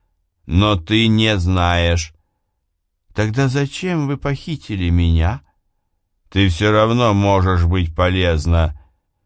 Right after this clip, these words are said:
Ты одна из главных среди своих». «Я координатор проекта», уточнила Лан Фен.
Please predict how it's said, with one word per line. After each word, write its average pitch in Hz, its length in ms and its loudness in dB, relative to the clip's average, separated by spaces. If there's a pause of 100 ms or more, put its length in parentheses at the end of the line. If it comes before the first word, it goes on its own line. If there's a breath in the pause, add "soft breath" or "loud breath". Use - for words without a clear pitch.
(120)
Ты 101 140 0
одна 120 440 2
из 113 140 -2
главных 120 720 0
среди 104 500 0
своих». 98 640 0 (1120)
«Я 98 260 2
координатор 101 1000 -2
проекта», 85 880 0 (320)
уточнила 90 640 0
Лан 82 260 0
Фен. 80 380 0